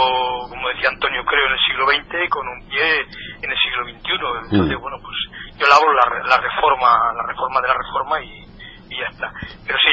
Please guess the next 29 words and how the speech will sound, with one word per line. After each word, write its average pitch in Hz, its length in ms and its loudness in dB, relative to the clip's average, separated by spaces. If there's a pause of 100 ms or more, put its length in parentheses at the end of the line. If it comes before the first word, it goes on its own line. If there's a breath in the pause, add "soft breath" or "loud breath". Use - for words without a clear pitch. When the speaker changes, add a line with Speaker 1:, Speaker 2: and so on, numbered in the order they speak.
Speaker 1:
yo 143 160 2
creo 143 300 0
que, 120 960 -4
bueno, 123 200 -12
pues - 160 -18
no - 100 -14
se, - 400 -8
no - 80 -8
se - 140 -4
avanza - 400 -4 (760 loud breath)
demasiado 123 680 2
en 120 100 -6
ese - 260 -6
tema. 139 180 0
Es 151 140 0
más, 160 220 4 (1000)
mm, - 1700 -18
tengo 170 220 4
la 180 220 6
sensación 165 640 0
de 147 80 -2
que 131 120 -6
algunas 143 320 -2
de 151 80 0
las 143 120 0
cuestiones 160 420 -6
que - 100 -4
se - 100 -2
presentan 139 520 -2